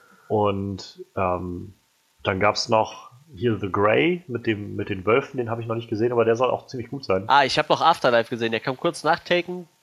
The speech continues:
Speaker 2: der war anders und der war gut. Also der war wirklich gut. Da spielt er einen, äh, ein, ein, äh, scheiße, wie, wie heißen so Leute, die, äh, Leichen aufbereiten für eine, für eine, für
Speaker 1: Äh,
Speaker 2: eine, für eine
Speaker 1: Bestatter?
Speaker 2: Beerdigung? Bestatter,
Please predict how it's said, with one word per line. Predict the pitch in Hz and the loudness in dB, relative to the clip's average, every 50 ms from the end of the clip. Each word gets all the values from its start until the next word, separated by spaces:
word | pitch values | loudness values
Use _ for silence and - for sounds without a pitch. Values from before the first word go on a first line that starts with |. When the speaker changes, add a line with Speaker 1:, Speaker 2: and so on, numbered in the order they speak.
| _ - | _ 0
Speaker 2:
der | 131 131 131 | 2 4 6
war | 135 110 | 6 6
anders | 120 135 165 180 165 - - | 6 4 4 2 2 0 0
und | 147 135 | -2 0
der | 135 127 | 2 2
war | 123 110 | 2 0
gut. | 107 101 101 - - _ _ _ _ _ _ _ _ _ _ _ _ _ _ | -2 -6 -10 -14 -20 _ _ _ _ _ _ _ _ _ _ _ _ _ _
Also | - 113 107 | -4 -2 0
der | 110 120 120 | 0 0 0
war | 117 | 0
wirklich | 110 107 110 - - | -4 -6 -8 -12 -16
gut. | - 110 104 - - _ _ _ _ _ _ _ _ _ _ _ _ _ _ | -16 -18 -18 -18 -20 _ _ _ _ _ _ _ _ _ _ _ _ _ _
Da | - 113 113 110 | 2 4 4 4
spielt | - - 127 117 117 | 2 -2 -4 -2 2
er | 117 113 110 107 | 2 4 4 4
einen, | 104 104 107 110 110 107 104 107 104 104 104 | 4 2 0 0 -2 -4 -4 -6 -10 -10 -8
äh, | 101 101 101 101 101 104 - _ _ _ _ _ _ _ _ _ _ _ - - - _ _ _ _ _ _ _ _ _ _ _ _ _ | -6 -4 -4 -4 -4 -6 -8 _ _ _ _ _ _ _ _ _ _ _ -20 -20 -20 _ _ _ _ _ _ _ _ _ _ _ _ _
ein, | - - - - 80 - - | -12 -8 -8 -8 -8 -10 -12
ein, | 50 - 50 - 50 50 50 | -12 -12 -10 -12 -12 -14 -16
äh, | 50 50 50 - - - - _ _ - - - - - | -18 -18 -18 -20 -20 -20 -20 _ _ -20 -20 -20 -18 -14
scheiße, | - - - - - - - 104 | -12 -10 -10 -10 -10 -10 -12 -10
wie, | 101 104 101 110 | -8 -8 -8 -6
wie | 107 104 | -6 -6
heißen | 107 - - 117 | -6 -6 -6 -4
so | 110 | -2
Leute, | 110 110 110 113 | -2 -2 -4 -6
die, | - - 110 107 107 | -10 -10 -8 -6 -4
äh, | 107 104 | -4 -2
Leichen | 107 110 110 107 - 117 | -2 -2 -2 -4 -4 -4
aufbereiten | 110 110 107 - 117 110 110 110 110 117 113 | -6 -6 -6 -6 -8 -4 -4 -4 -4 -4 -6
für | - - | -10 -10
eine, | 113 110 107 107 107 107 110 - _ _ _ _ _ _ _ _ _ - - _ 123 | -8 -6 -4 -4 -6 -6 -10 -14 _ _ _ _ _ _ _ _ _ -20 -20 _ -18
für | 120 - - 123 | -16 -8 -6 -6
eine, | 113 113 110 113 113 113 113 113 - | -4 -4 -4 -4 -6 -8 -8 -12 -6
für | - 120 | -2 0
Speaker 1:
Äh, | 113 | 2
Speaker 2:
eine, | 113 | 2
für | 107 | 2
eine | 107 | 2
Speaker 1:
Bestatter? | 110 104 - - 117 120 113 113 180 | 0 0 2 4 4 4 4 4 2
Speaker 2:
Beerdigung? | - 117 113 117 117 117 113 120 | 2 2 0 -2 -2 -4 -2 -2
Bestatter, | 127 139 - 160 151 151 117 98 | -2 2 2 2 2 2 2 0